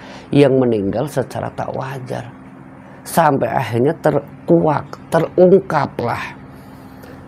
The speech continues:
bahwa siapa yang sebenarnya sudah mengganggu, yang sudah membuat sosok itu sampai mendatangi Umar, tak lepas dari peran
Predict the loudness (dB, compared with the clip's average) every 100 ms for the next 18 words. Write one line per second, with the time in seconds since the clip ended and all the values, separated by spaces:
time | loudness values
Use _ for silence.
0 | -4 4 6 6 4 2 0 0 0 -2
1 | 2 4 4 4 -2 2 6 6 6 6
2 | 2 2 4 4 4 6 6 6 4 6
3 | 6 6 2 0 -10 -20 -20 -20 -20 -20
4 | -20 -20 -20 -20 -16 2 6 6 4 4
5 | 6 6 6 6 6 6 6 4 -2 -2
6 | -2 0 0 2 -2 -2 -2 2 4 6
7 | 6 2 0 0 0 0 -4 -4 -6 -8
8 | -18 -20 -8 -4 -2 -2 -4 0 0 2
9 | 2 4 2 2 0 0 -6 -4 -6